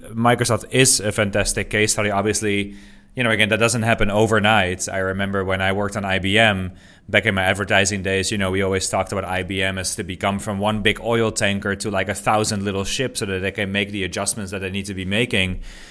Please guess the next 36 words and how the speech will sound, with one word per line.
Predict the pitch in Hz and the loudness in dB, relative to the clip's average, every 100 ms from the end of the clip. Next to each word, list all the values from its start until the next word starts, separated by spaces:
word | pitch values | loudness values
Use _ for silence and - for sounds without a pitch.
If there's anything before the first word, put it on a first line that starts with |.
| - - | -18 2
But | 139 | 8
I | 147 | 8
do | 156 214 | 8 6
agree. | 160 175 | 6 6
Like, | 117 113 | 6 6
I | |
think, | 123 143 135 | 2 2 2
like, | 120 | 0
Satya | - 131 127 | 2 0 2
Nadella | 123 113 117 117 113 | 2 4 6 6 4
in | 113 110 | 2 4
most | 117 131 | 4 4
of | 131 | 0
his | 117 98 | -2 -4
interviews | 113 113 104 107 107 107 - | -6 -4 -6 -2 -2 -4 -4
always | 127 170 156 135 | -2 0 2 2
speaks | - 143 143 - - - - - | 0 -2 -4 -2 -6 -6 -20 -8
maybe | 120 143 185 180 | 0 2 4 2
about | 135 131 131 | 4 4 4
technology, | 127 117 113 117 120 | -2 0 -2 0 0
but | 107 | 0
always | 113 135 147 127 | 4 6 6 4
from | 131 | 0
the | 107 | -2
human's | 101 113 117 107 | 0 2 0 -2
perspective, | - 104 - 110 110 156 165 180 - - - - | -4 -4 -2 0 0 0 -2 -2 -18 -20 -20 -2
and | 143 | 0
seems | 143 170 175 - | 2 2 2 2
to | 151 | 2
have | 143 - | 2 2
specifically | - 143 - 190 233 190 139 | 2 2 0 0 -2 -2 0
a | 117 | 0
very | 110 151 190 | 2 2 2
keen | 180 170 143 | -2 -4 -4
interest | 113 135 - 127 107 - | 0 -2 0 -2 -2 -4
in | - 113 110 110 | 0 2 2 -2